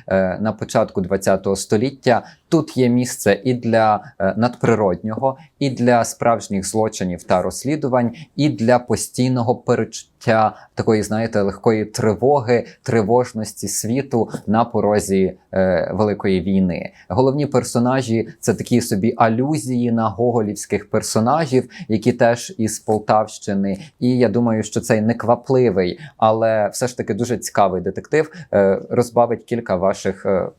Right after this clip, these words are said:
зимових чи весняних вечорів. «Проти ночі» Поліни Кулакової — це трилер, який зайде і стане, можливо, улюбленим не тільки в дорослого читача, але й в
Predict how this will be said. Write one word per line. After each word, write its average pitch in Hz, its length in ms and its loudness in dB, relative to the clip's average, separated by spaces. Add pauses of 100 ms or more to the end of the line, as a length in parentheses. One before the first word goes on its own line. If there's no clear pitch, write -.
(100)
зимових 117 580 0
чи - 140 -4
весняних 90 520 -6
вечорів. 95 360 -4 (720)
«Проти 147 340 2
ночі» 139 340 -2
Поліни 113 380 -2
Кулакової — 104 720 0
це 107 520 -2 (200)
трилер, 127 420 2
який 107 520 -2
зайде 101 680 2 (300)
і 95 420 2
стане, 98 520 -2 (180)
можливо, 104 460 0
улюбленим 101 560 0
не 101 100 0
тільки 135 320 0
в 113 80 -2
дорослого 113 440 0
читача, 104 540 -2
але 101 260 2
й 95 100 -4
в - 80 -14